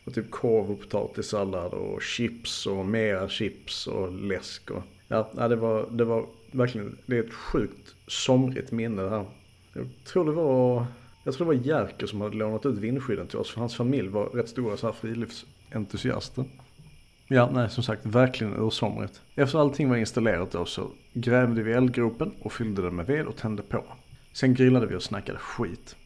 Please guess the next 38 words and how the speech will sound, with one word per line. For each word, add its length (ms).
Det 60
var 80
jättenice. 880
Någon 260
drog 240
fram 260
ett 120
kortspel, 600
antagligen 720
Magic, 440
eftersom 440
det 60
var 140
det 140
som 180
var 100
grejen 360
då. 180
Ehm, 360
och 100
det 80
började 400
bli, 520
ehm, 460
lite 260
skumt 500
ute. 340
Alltså, 380
skym-, 460
det 60
började 240
skymma. 480
Genom 440
någon 120
sorts 320
oskriven 640
regel 340
då, 280